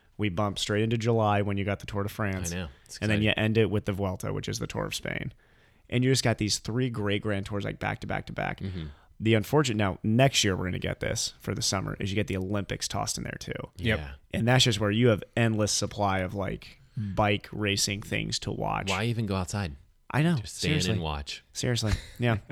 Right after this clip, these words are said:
Speaker 2: <laughs>
Speaker 1: W-, ride during the day, watch in the evening. We'll go
Speaker 2: Oh,
Speaker 1: with that.
Speaker 2: okay.
Speaker 1: Thank God they're over in Europe too, so you'd have to be waking up super early, but yeah.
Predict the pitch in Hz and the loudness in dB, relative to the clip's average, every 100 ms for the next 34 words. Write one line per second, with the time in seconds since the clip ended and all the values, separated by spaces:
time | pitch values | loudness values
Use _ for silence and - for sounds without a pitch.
0 | - - - - - - - 120 127 - | -12 -10 -14 -14 -20 -20 -12 -8 -6 -6
1 | - - 120 131 127 123 113 107 104 101 | -8 -2 8 8 10 6 6 4 4 4
2 | 98 - - - - 120 113 107 110 76 | 2 0 -4 -6 -4 -4 -2 0 -2 0
3 | - - - 127 117 110 107 101 98 92 | -2 -2 -2 0 2 4 4 2 0 -2
4 | 92 - - 107 107 107 98 - 107 101 | -4 -6 -4 -2 -2 -2 -4 -4 -6 -6
5 | - 57 55 53 50 - - - - - | -6 -6 -4 -4 -6 -6 -6 -6 -6 -6
6 | 50 - - - - - | -6 -8 -14 -18 -10 -6